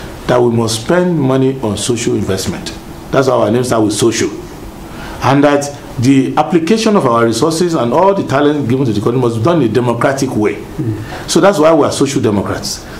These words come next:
Speaker 1: So the principle is the same. And if you look at the way we have done our primaries, I am about the bottom in terms of wealth or anything in the party.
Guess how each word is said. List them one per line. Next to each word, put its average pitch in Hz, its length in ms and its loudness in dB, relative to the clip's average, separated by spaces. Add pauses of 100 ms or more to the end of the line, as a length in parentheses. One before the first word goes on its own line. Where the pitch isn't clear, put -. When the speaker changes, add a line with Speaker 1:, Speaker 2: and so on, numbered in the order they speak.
Speaker 1:
So 151 100 4
the 120 80 2
principle 147 520 0 (180)
is 101 100 -4
the 95 60 0
same. - 320 -2 (280)
And 151 140 4
if 254 140 2
you 220 60 2
look 262 160 2
at 202 120 4
the 156 60 4
way 180 100 6
we 180 140 4
have 151 100 2
done 185 180 4
our 135 220 2
primaries, 113 540 0 (960)
I 147 100 6
am 139 340 4
about 143 360 4
the 143 80 2
bottom 110 480 0 (200)
in 104 160 0
terms 139 300 2
of 95 160 2
wealth 131 260 2
or 107 120 0
anything 110 420 0
in 104 80 0
the 98 80 0
party. - 340 -2